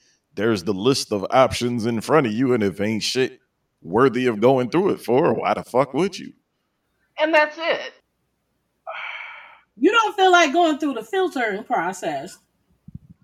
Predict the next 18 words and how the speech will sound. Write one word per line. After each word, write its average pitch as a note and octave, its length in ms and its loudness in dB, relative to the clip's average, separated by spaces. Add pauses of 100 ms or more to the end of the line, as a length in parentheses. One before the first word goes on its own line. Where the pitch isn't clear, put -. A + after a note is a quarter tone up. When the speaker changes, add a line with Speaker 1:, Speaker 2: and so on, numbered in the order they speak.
(1120)
Speaker 1:
Hell F4+ 200 6
yeah. D#4 240 4 (1900)
Speaker 2:
It's F#3+ 260 0
been B3 380 -2
my G3+ 640 2
experience F3+ 1040 -6 (1080)
that G3+ 240 4
the E3+ 100 -2
filtering A3 640 0
process D#3+ 1080 0 (1600)
doesn't A3 440 4
yield F3+ 480 0
much. - 460 -6
It's - 140 -18
like G#3 200 4
panning G#3 360 0
for F3 140 -6
gold. C#3 480 2